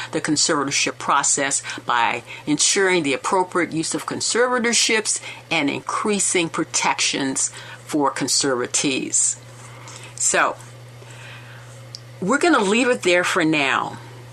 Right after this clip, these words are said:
Now, but we're gonna continue our discussion of the intersection of probate law and estate planning as a means to combat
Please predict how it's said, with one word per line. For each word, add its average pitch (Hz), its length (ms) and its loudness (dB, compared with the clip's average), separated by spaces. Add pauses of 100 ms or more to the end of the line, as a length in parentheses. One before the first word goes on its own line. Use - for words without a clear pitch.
Now, 143 400 -2
but 208 160 2
we're 269 100 2
gonna 320 140 4
continue 339 560 4
our 170 300 4
discussion 139 800 0 (320)
of 160 100 2
the 151 160 2
intersection 151 680 0
of 143 220 -4
probate 151 540 0
law 123 320 0
and 123 160 -4
estate 127 400 0
planning 123 560 -2 (260)
as 147 160 0
a 127 60 0
means 151 500 2
to 123 160 -2
combat 143 680 0